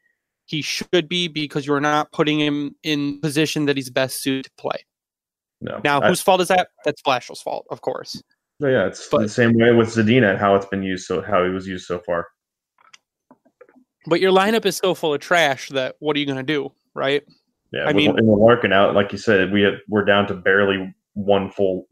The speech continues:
Speaker 2: decent line.
Speaker 1: Well, right now you're coaching for the tank, so I guess it really doesn't matter. Uh, but what we'll say right now is Filip Zadina,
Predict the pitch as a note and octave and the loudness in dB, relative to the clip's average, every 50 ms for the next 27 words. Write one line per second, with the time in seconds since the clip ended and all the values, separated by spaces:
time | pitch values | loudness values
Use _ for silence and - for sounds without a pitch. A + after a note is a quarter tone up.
0 | G#2+ F#2+ A2 - _ _ - G#2+ G#2 G2+ - G2 - - F#2 F#2 - F2 F2 F3 | -16 -16 -16 -20 _ _ -2 -2 -2 -2 -2 -8 -10 -6 -4 -4 -4 -4 -6 -10
1 | - _ _ _ _ _ _ _ _ _ _ _ _ - D3+ D3+ E3+ F#3+ G3+ G3+ | -16 _ _ _ _ _ _ _ _ _ _ _ _ -6 -2 2 2 2 2 0
2 | G3 F#3+ F#3+ F3+ E3+ - F#3 E3+ D#3+ - D#3 D3 - D#3 C#3 C3+ - - C#3+ C3+ | 0 0 0 -2 -2 -2 -2 -2 -2 -4 -8 -8 -8 -6 -8 -8 -6 -2 -2 -2
3 | C3+ B2+ - - - - C3 B2+ B2+ B2+ B2+ B2 B2+ B2+ C3+ C3 - - D3 C3+ | -2 -4 -8 -12 -6 -4 -4 -2 -2 -4 -4 -6 -4 -4 -6 -6 -6 -10 -10 -10
4 | C3 B2+ B2 B2+ B2 B2+ B2 B2+ C3+ - C#3 B2+ B2 B2 B2+ B2 B2 A#2+ _ _ | -8 -8 -6 -6 -4 -6 -6 -8 -10 -10 -6 -4 -2 0 0 0 -2 -2 _ _
5 | _ _ _ _ _ _ _ - - - - - _ _ - E3 D#3+ F3 F#3+ G3 | _ _ _ _ _ _ _ -14 -14 -14 -14 -16 _ _ 0 0 2 4 2 2
6 | G3 G3 F3+ - - F#3+ F#3 F3+ F3+ E3 E3 D#3+ D#3 D#3 D3 - D3+ D3 D3 C#3 | 4 2 2 4 4 4 4 4 4 2 0 0 2 0 2 2 2 2 2 0
7 | - - _ _ _ - - A3+ A3+ A3 F3 C#3+ D#3 C#3+ C#3 C#3 C#3 C3+ C3+ C3+ | -2 -10 _ _ _ -4 2 4 4 4 4 2 0 0 0 2 2 0 -2 -4
8 | C3+ | -6